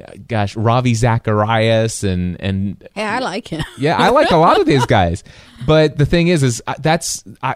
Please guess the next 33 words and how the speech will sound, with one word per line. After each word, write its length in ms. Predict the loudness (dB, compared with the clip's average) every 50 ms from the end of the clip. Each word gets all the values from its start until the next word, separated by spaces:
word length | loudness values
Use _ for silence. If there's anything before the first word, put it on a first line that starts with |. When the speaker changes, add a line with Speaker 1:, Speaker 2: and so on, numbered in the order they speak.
| -6 -4
Speaker 1:
that's 200 | -4 -4 -2 0
all 140 | 2 2 2
I 80 | 2
listened 320 | 2 0 0 0 0 -2 -2
to 200 | 0 -2 0 0
was 160 | -2 -4 -4
Christian 380 | -2 -2 -2 -2 -2 -2 -2
radio. 320 | 0 0 0 0 0 2 2
And 180 | 2 0 0 -2 -6 _ _ _ 0
we 80 | 2 2
heard 160 | 4 4 2 2
about 220 | 2 0 0 0
this, 200 | -2 -4 -4 -4 -2
I 140 | 0 0 2
heard 200 | 2 2 2 0
about 200 | 0 0 -2 -2
this 140 | -2 -4 -2
guy 200 | -2 0 0 2
named, 340 | 2 2 2 2 0 0 -2 -4
um, 460 | -4 -4 -2 -2 -2 -2 -4 -6 -6 -8 -8
Larry 340 | -4 -2 0 2 2 2 2
Burkett, 580 | 0 0 -2 -2 -2 -2 -2 -2 -2 -4 -6 _ -6
and 120 | -4 -2 0
he 120 | 0 0
had 100 | 0 0
this 140 | -2 -4 -4
thing 160 | -2 -2 -4
called 240 | -2 -2 -2 -2 0
Money 320 | 0 0 0 0 0 0
Matters. 560 | 0 0 0 0 0 0 0 0 -2 -2 -4 -10 _ _ _ _ _ _ _ _
And 640 | -4 -2 0 0 0 0 0 0 0 0 -2 -2 -4 -4
it 120 | -2 -2 0
was 140 | 0 0